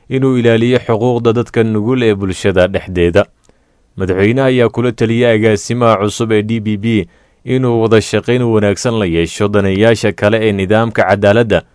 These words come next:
isaga oo u xaqiijiyey taageeridda dowladda. Renson Mulele ayaa horay soo noqday agaasimo ku-xigeenka sare ee waaxda u qaabilsan gobolka Waqooyi Bari. Waxa uu beddelay Nuurdiin Xaaji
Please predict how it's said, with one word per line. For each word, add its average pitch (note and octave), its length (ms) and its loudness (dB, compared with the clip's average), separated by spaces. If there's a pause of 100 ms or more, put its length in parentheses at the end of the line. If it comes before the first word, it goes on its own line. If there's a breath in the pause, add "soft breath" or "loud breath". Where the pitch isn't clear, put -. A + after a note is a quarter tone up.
(400)
isaga B2+ 480 -2
oo C3 160 0
u B2 40 -2
xaqiijiyey A2 720 -2
taageeridda G2 640 0
dowladda. F2+ 500 2 (560)
Renson F#2 440 -4
Mulele G2 520 0
ayaa E2+ 340 2
horay F#2+ 400 0
soo A2+ 240 0
noqday G2+ 420 0
agaasimo G2 480 -2
ku-xigeenka G2 680 -2
sare A2 400 0
ee G2 60 2
waaxda G#2+ 480 2
u B2+ 100 -2
qaabilsan G2 640 -2
gobolka A2 520 2
Waqooyi A#2+ 360 2
Bari. F2+ 240 0 (680)
Waxa G2 200 -2
uu C3+ 140 0
beddelay B2 460 0
Nuurdiin A#2+ 480 -2
Xaaji A2+ 480 -2